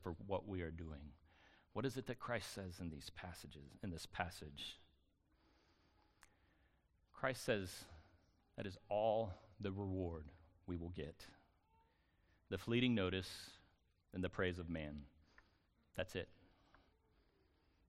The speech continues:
A moment of temporary recognition for our hypocrisy that somehow impresses a few onlookers.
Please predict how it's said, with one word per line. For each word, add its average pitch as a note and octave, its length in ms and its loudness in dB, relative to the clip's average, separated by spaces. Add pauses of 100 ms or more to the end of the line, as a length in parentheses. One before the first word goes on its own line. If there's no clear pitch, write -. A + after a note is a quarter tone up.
(320)
A G#2+ 80 0
moment G#2+ 480 4 (400)
of - 160 -4
temporary A2 460 6
recognition G2+ 760 4
for G2 140 4
our F2+ 120 10
hypocrisy F#2 760 4
that F#2+ 160 -2
somehow F#2+ 420 4
impresses F2+ 640 0 (360)
a - 60 -2
few G2 240 2
onlookers. E2+ 800 0